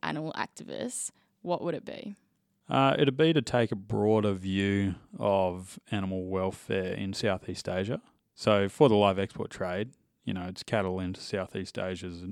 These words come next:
Speaker 2: a lion's share of the volume that we do. We do do a lot of other countries, but, um, smaller numbers, more specialty, um, types of cattle, breeding cattle, dairy cattle, that sort of stuff. But the vo-, the large, uh,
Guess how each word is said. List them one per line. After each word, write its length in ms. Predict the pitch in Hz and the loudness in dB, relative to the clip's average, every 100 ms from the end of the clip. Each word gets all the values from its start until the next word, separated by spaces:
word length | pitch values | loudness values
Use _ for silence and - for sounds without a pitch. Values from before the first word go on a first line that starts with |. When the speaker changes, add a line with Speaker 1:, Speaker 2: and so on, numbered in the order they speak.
| - _ _ _ _ _ _ | -14 _ _ _ _ _ _
Speaker 2:
a 420 | - 95 87 87 92 | -6 -4 -2 -6 -6
lion's 440 | 113 101 98 95 - | -2 0 0 -2 -4
share 420 | - 104 98 92 | -6 -4 -2 -2
of 100 | 90 | -4
the 80 | 92 | -2
volume 520 | 95 98 98 98 101 | 0 0 0 -2 -6
that 100 | - | -2
we 100 | 101 | -2
do. 240 | 98 113 190 | 0 -2 0
We 100 | 135 | 0
do 140 | 107 | 0
do 180 | 92 90 | 0 -2
a 20 | |
lot 200 | 87 92 | -2 -2
of 80 | 90 | -2
other 160 | 95 92 | -4 -4
countries, 500 | - 98 - 120 - | -6 -8 -6 -8 -6
but, 200 | - - _ _ - - - _ | -10 -10 _ _ -20 -20 -20 _
um, 280 | 110 95 92 | -6 -4 -4
smaller 420 | - - 98 92 | -8 -6 -6 -4
numbers, 640 | 90 90 90 92 90 92 - | -4 -4 -4 -4 -6 -10 -10
more 180 | 101 95 | -6 -6
specialty, 720 | - 95 - 95 90 87 95 - | -6 -6 -6 -6 -4 -4 -6 -8
um, 500 | - 98 92 90 95 - | -6 -4 -4 -6 -8 -10
types 260 | - 95 - | -6 -6 -6
of 40 | |
cattle, 400 | - 87 90 90 95 _ | -8 -6 -4 -4 -8 _
breeding 300 | - 95 90 | -8 -6 -6
cattle, 380 | 95 98 90 92 | -6 -6 -4 -6
dairy 320 | 90 92 90 | -6 -6 -6
cattle, 380 | 92 98 95 101 _ _ | -8 -8 -8 -10 _ _
that 160 | 107 101 | -10 -8
sort 160 | - | -8
of 60 | - | -8
stuff. 240 | - - - | -10 -10 -4
But 120 | 101 | -2
the 60 | |
vo-, 200 | 98 117 - | 4 4 4
the 360 | 110 101 104 - | 0 2 2 6
large, 360 | 127 107 - - - - - - _ - | 6 6 0 -14 -20 -20 -20 -20 _ -4
uh, 440 | 104 98 92 90 | 0 0 0 -2